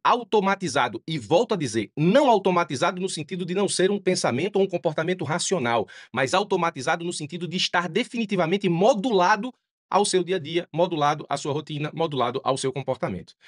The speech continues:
Como te disse, o teu cérebro faz uma conta. Se o saldo é positivo, então há progresso. Se o saldo é negativo, ou se o saldo positivo é quase imperceptível, que acontece nas academias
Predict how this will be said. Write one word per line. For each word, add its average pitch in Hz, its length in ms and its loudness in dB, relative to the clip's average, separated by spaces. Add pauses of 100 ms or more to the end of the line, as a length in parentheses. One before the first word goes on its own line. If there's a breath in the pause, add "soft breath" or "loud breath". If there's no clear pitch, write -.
(160 loud breath)
Como 160 160 2
te 160 80 0
disse, 202 300 2
o 170 80 6
teu 170 100 2
cérebro 156 300 -2
faz 147 260 -2
uma 170 160 -6
conta. 98 380 -4 (180 soft breath)
Se - 160 0
o 196 60 4
saldo 254 260 4
é 185 40 4
positivo, 175 600 -2
então 175 320 -2
há 151 140 0
progresso. 113 500 -4
Se - 200 -4
o 214 40 -4
saldo 110 280 -2
é - 20 -2
negativo, 185 540 -2
ou 277 180 6
se 247 240 0
o 294 80 -2
saldo 190 320 4
positivo 180 560 0
é 226 80 0
quase 190 420 0
imperceptível, 208 800 0 (260 soft breath)
que - 80 -6
acontece 156 400 0
nas 123 140 -4
academias 127 500 -2